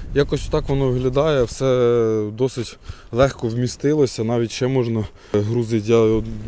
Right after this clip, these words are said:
не, не дуже плотно тут грузив, тут ще багато місця можна догружати. А ну, пробую тягнути.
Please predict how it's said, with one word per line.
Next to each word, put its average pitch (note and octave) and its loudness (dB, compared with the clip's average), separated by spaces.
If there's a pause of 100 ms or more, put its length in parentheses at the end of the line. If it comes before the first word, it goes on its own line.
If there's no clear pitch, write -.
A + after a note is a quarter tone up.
(240)
не, A#2 0
не A#2+ 0
дуже A#2+ -4
плотно B2 0
тут A2 -6
грузив, A2+ -2
тут G#2 -10 (440)
ще - -8
багато A2+ -2 (600)
місця B2+ -2
можна A#2 -2
догружати. G#2+ -4 (1400)
А F3+ -8
ну, F3+ -4 (260)
пробую C3 2 (220)
тягнути. D#3+ -2